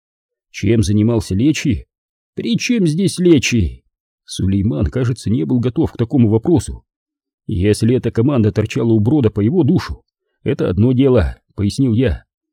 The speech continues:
«Если же нет, я даже боюсь сказать тебе о своих предположениях». «Они его пасли, это факт»,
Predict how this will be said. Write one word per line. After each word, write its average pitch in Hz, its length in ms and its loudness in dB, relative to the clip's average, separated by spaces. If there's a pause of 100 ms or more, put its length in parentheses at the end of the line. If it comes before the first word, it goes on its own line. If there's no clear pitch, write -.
(120)
«Если 110 340 0
же 101 160 0
нет, 139 340 0 (380)
я 92 160 -2
даже 107 240 0
боюсь 117 300 0
сказать 113 360 -2
тебе 147 200 -2
о 113 40 -2
своих 143 280 -2
предположениях». 110 840 0 (600)
«Они 226 340 -4
его 226 240 2
пасли, 135 640 -2
это 202 300 0
факт», 143 540 0